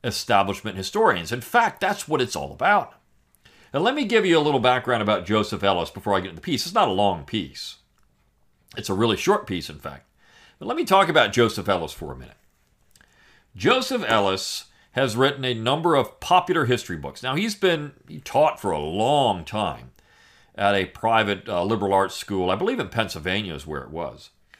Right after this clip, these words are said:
In fact, he started teaching there in the nineteen seventies after he finished some time in the military. Joseph Ellis is well known for being a liar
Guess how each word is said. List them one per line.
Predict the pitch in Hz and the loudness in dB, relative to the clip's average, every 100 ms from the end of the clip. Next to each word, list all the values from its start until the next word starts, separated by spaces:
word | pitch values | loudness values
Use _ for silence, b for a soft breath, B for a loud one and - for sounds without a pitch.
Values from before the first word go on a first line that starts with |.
| b b b b b b | b b b b b b
In | - | -14
fact, | 98 180 170 | 4 4 4
he | |
started | 151 190 165 147 | -4 2 2 2
teaching | 196 202 151 | -2 -4 -2
there | 135 | -2
in | |
the | 120 | 0
nineteen | 123 120 123 101 | -2 -2 -6 -6
seventies | - 180 - 143 123 | 0 0 0 0 2
after | 123 123 131 | 2 2 0
he | 117 | -4
finished | - 131 117 - - b b b b | -2 -2 -2 -6 -14 b b b b
some | - 151 123 | -10 -6 -6
time | 104 117 110 107 110 | -2 0 0 -2 -6
in | - 104 101 90 | -6 -6 -4 -4
the | 92 | -6
military. | 104 139 127 - 85 71 60 _ _ _ _ _ _ b b b b b b b b b b | -2 -2 -2 -2 -4 -4 -10 _ _ _ _ _ _ b b b b b b b b b b
Joseph | - 175 190 170 | -4 -2 0 2
Ellis | 101 104 143 - | 4 4 0 -6
is | - 131 104 | -4 -2 -2
well | 92 131 196 | 2 4 4
known | 185 92 101 139 | 2 0 -2 -4
for | 110 | -4
being | 98 104 | -2 -2
a | 143 | 0
liar | 151 202 185 80 | 2 2 0 -4